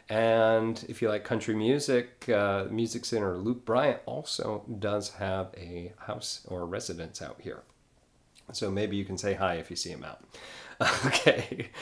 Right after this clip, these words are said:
Now, so i-, if you want to invest in this area, it can be a pretty good financial decision for several reasons. First is this area has been steadily growing,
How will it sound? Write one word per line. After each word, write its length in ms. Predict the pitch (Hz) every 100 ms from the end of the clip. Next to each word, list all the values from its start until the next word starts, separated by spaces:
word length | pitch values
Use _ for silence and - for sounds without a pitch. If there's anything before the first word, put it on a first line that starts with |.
| - -
Now, 240 | 180 160 160
so 260 | 196 196
i-, 40 | 190
if 400 | 190 175 185 202
you 100 | 196
want 220 | 240 277
to 100 | 196
invest 380 | 123 131 135 131
in 80 |
this 180 | 110 101
area, 540 | 110 104 101 98 98 98 - -
it 120 | 165
can 240 | 208 202
be 180 | 135 165
a 60 | 135
pretty 200 | 143 123
good 280 | 117 101
financial 480 | - 107 101 101 110
decision 640 | 92 - 107 98 101 92 95 - - -
for 540 | - 151 139 143 135
several 420 | 131 156 156 147 120
reasons. 560 | 110 113 107 92 110
First 320 | - 190 190
is 380 | 180 151 - 127
this 420 | 123 127 - - -
area 220 | 156 175
has 120 | 147
been 300 | - 123 110
steadily 440 | - - 127 117 110
growing, 680 | 98 101 104 101 95 87